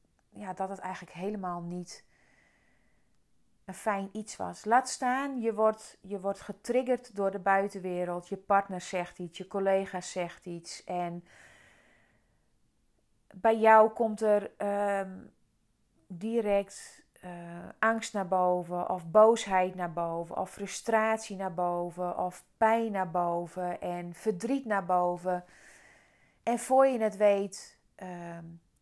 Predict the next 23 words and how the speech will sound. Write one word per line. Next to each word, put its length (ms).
begin 440
je 280
boos 420
te 120
worden 520
op 120
een 80
onvolwassen 680
manier. 560
Begin 300
je 100
te 100
huilen, 760
eh, 140
terwijl 280
je 60
er 100
helemaal 200
geen 200
woorden 360
aan 200
kunt 220
geven. 680